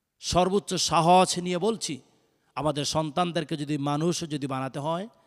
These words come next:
আগামীতে তাদেরকে যদি আদর্শিক মানুষে যদি রূপান্তরিত যদি করতে হয়, এই সমস্ত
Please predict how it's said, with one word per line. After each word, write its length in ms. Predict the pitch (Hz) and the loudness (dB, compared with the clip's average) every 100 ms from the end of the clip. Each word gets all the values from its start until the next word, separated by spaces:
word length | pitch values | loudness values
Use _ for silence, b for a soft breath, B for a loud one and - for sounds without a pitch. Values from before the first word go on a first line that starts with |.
| b b b b | b b b b
আগামীতে 420 | 156 165 185 190 190 | 0 2 0 -2 0
তাদেরকে 360 | 170 175 - | 0 0 -4
যদি 120 | 165 170 | -2 0
আদর্শিক 540 | 160 185 - - 196 - | 2 2 0 2 0 2
মানুষে 380 | 156 175 - 180 | -2 -2 -2 -2
যদি 280 | 180 165 185 202 b b b | -2 0 -2 -4 b b b
রূপান্তরিত 800 | 143 160 160 190 202 185 185 175 156 | 4 6 8 8 6 4 2 2 0
যদি 140 | 139 | -2
করতে 320 | - 131 - | -4 -6 -6
হয়, 240 | 123 117 117 _ _ _ _ _ _ | -10 -10 -12 _ _ _ _ _ _
এই 140 | 151 160 | -2 0
সমস্ত 380 | - 165 147 | 0 0 -2